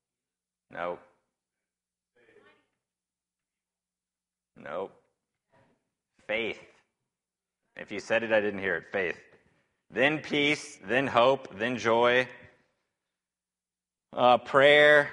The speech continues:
Holy Spirit, grace, healing, forgiveness, marriage at number eleven, um, and on and on and on. Um, the top twenty-five words, that's what they had. Guess what was not mentioned?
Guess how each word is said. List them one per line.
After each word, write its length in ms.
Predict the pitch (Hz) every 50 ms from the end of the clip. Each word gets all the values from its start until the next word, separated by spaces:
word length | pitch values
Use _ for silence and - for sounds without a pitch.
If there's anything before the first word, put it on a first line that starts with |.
| - -
Holy 240 | - 127 131 135 131
Spirit, 520 | - - - 139 131 123 123 123 - - 101
grace, 600 | 110 113 113 117 113 113 117 113 - - - - _ _ _ _ _ -
healing, 540 | 117 117 117 113 117 117 113 113 113 113 113 - _
forgiveness, 800 | - 107 98 98 110 110 101 107 107 107 104 98 - - - - - _ _ _ _ _ _ _ _ _ _ -
marriage 680 | 87 95 113 143 151 113 90 90 104 127 - - - - _ _ _ _ _ _ -
at 120 | - 87
number 260 | 90 101 98 95 92
eleven, 400 | 92 87 87 85 85 85 95 107 104 _ _ _ _ _ _ _ _ _ _ _ _ _ _ _ _ _ _ _ _ _ _ _ _ _ - - _ _ -
um, 360 | 98 98 92 92 92 85 85
and 120 | 92 92
on 140 | 95 98 92
and 120 | 92 87
on 120 | 85 85 82
and 100 | 82 82
on. 180 | 80 78 69 - _ _ _ _ _ _ _ _ _ _ _ _ _ _ _ _
Um, 380 | - 98 104 107 107 104 107 110 - - 104
the 120 | 101 113
top 420 | 110 - - 139 143 147 - -
twenty-five 540 | - - 143 135 139 131 - 131 127 120 107
words, 220 | 110 107 98 90 92
that's 180 | 101 104 -
what 80 | 113 98
they 140 | 98 95 87
had. 360 | 98 95 98 107 117 117 - - - _ _ _ _ _ _ _ _ _ _ _ _ _ _ _ _ _ _ _ _ _ _ _ _ - - _ _
Guess 240 | - 104 - - -
what 180 | 135 127 -
was 220 | 107 107 101 85 85
not 360 | 90 92 107 131 - - 95
mentioned? 460 | 85 80 76 78 - 76 67 64 -